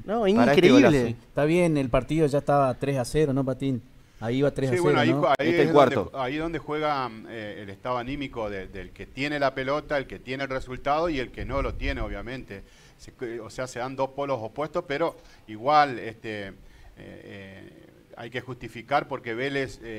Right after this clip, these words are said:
Speaker 4: eh, la propuesta futbolística la viene, eh,
Speaker 3: Sí,
Speaker 4: implementando
Speaker 3: sí,
Speaker 4: desde
Speaker 3: sí,
Speaker 4: el minuto
Speaker 3: de-,
Speaker 4: cero.
Speaker 3: desde el primer partido.
Speaker 4: Y bueno, eh, eh, se está dando a la, a, a, a las, a las claras de que el, el juego que impone Vélez cada vez es más preciso, es más conciso, es más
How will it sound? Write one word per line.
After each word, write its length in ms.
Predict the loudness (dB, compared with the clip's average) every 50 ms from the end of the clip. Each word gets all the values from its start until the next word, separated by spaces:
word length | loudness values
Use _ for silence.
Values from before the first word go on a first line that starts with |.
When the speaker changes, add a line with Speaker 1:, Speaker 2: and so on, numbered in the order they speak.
| -12 -12 -14
Speaker 4:
eh, 400 | -14 -14 -14 -14 -16 -16 -18 -16 -16 -16 -14
la 80 | -12
propuesta 580 | -12 -10 -8 -10 -8 -6 -4 -4 -4 -2 -4 -6
futbolística 540 | -6 -8 -8 -8 -6 -6 -6 -4 -2 -2 -2
la 100 | -2 -2
viene, 280 | -4 -6 -6 -6 -6
eh, 300 | -8 -8 -10 -14 -14 -10 -6
Speaker 3:
Sí, 80 | -4 -4
Speaker 4:
implementando 680 | -4 -4 -6 -8 -8 -8 -10 -8 -6 -4 -2 -2 0 0
Speaker 3:
sí, 40 |
Speaker 4:
desde 60 | 0 -2
Speaker 3:
sí, 60 | -2 -4 -4
Speaker 4:
el 40 | -2
minuto 200 | -2 -2 -2 -4
Speaker 3:
de-, 60 | -6 -6
Speaker 4:
cero. 260 | -6 -4 -4 -2 0 0
Speaker 3:
desde 140 | 2 2 0
el 60 | 0
primer 260 | 0 0 0 2 2
partido. 340 | 2 0 0 0 -2 -2 -2
Speaker 4:
Y 280 | -4 -4 -6 -4 -4 -4
bueno, 380 | -2 -2 -2 0 0 -2 -2 -2
eh, 480 | -4 -6 -10 -10 -12 -12 -12 -12 -14
eh, 0 | -14
se 120 | -14 -16
está 200 | -10 -4 -2 0 2
dando 260 | 2 2 2 2 4
a 40 | 4
la, 140 | 6 4 4
a, 240 | 2 0 -2 -4 -6 -6 -10 -12 -12
a, 120 | -12 -14
a 40 | -14
las, 200 | -12 -12 -14 -14 -14
a 120 | -12 -10
las 140 | -8 -10 -8
claras 360 | -4 0 2 2 4 4 4
de 140 | 2 0 -2
que 380 | -4 -8 -8 -6 -6 -8 -10 -10
el, 220 | -10 -12 -12 -12
el 140 | -12 -16 -16
juego 380 | -10 -2 0 0 2 2 0 -2
que 100 | -4 -8
impone 520 | -12 -8 -6 -6 -4 -4 -4 -4 -6 -6
Vélez 360 | -6 -8 -6 -6 -4 -4 -4
cada 240 | -2 0 0 0 0
vez 220 | -2 -4 -6 -6 -8 -10
es 240 | -12 -12 -12 -12 -8
más 200 | -4 -4 -4 -4
preciso, 760 | -6 -8 -8 -6 -4 -6 -6 -6 -6 -6 -4 -4 -4 -6 -8 -14 -20 -20 -20 -20 -20 -18
es 100 | -10 -8
más 160 | -8 -8 -6
conciso, 760 | -8 -10 -10 -10 -8 -8 -8 -8 -8 -6 -6 -4 -4 -4 -4
es 80 | -4 -4
más 440 | -4 -2 -2 -2 -4 -6 -8 -14